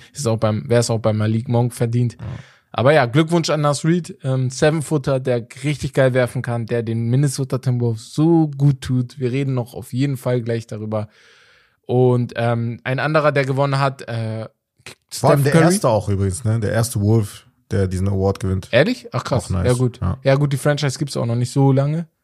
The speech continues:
Speaker 1: Aber gut,
Speaker 2: Ja.
Speaker 1: den Six Man of the Year gibt's auch noch nicht so lange, deswegen krasse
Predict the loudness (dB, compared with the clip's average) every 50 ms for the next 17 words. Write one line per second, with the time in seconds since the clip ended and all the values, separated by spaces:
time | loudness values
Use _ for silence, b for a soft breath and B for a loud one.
0 | _ _ -6 -4 0 2 2 2 0 -2 -4 -2 -2 -2 -2 -2 -6 -4 -4 -2
1 | -2 -2 -2 -2 -4 -2 -2 -2 -2 -2 -2 -2 -2 -2 -2 -2 -2 -2 -2 -2
2 | -2 -2 -2 -4 -4 -6 -6 -6 -6 -6 -6 -6 -8 _ b b b b _ -20
3 | -20 -20 -20 -20 _ _ _ _ -6 -2 -2 -2 0 0 -2 -2